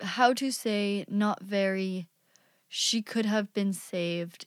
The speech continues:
It was a bad situation. It left something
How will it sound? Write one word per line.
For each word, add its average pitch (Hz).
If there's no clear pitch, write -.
It -
was 185
a 175
bad 160
situation. 151
It -
left 170
something 151